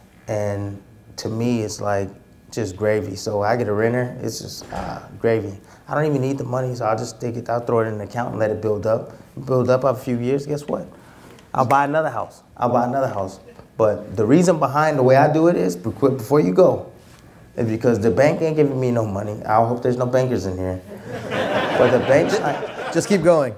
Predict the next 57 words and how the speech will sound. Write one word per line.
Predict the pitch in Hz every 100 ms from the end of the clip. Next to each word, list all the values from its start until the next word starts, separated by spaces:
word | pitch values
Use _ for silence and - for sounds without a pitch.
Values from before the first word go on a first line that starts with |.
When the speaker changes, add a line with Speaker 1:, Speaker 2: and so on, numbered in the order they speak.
| -
Speaker 1:
but | 127
Speaker 2:
Just |
Speaker 1:
the | -
Speaker 2:
keep | 185
Speaker 1:
bank, | 190 180
Speaker 2:
going. | -
Speaker 1:
the | 135 131
bank's | 139 175 -
not | 160 160
giving | 160 156 147
me | 143
any | 139 135
money | 120 117 120
for | 123
my | 110 110
money | 107 107 113 135
sitting | 135 123 107
in | 107 98
there. | 101 120
So, | - 127 131 131 - - -
you | - 135
know, | 135
why | 123 139
should | 156 -
I | -
let | 160 139
it |
sit | 147 - -
in | 147
there | 123 117 127
when | 123 123 127
I |
could | 131 127
just | 127 -
buy | - 123
something | 131 135 131 131 135 131
cash | 139 - -
that | 120 120
makes | 120
sense? | - 139 - -
And | 117 113 110 110 - _
it's | 117 -
like, | 131 127
I | - 127
look | 143 143
at | 120
houses | 120 139 127 117
as | 113
savings | 131 147 135
accounts. | 104 101 98 98 - - _ - -
So | -
I'm | 123
like, | 123 131 -
"Ah, | - 58 - -
three | 135
hundred | 135 131
K? | 147 - -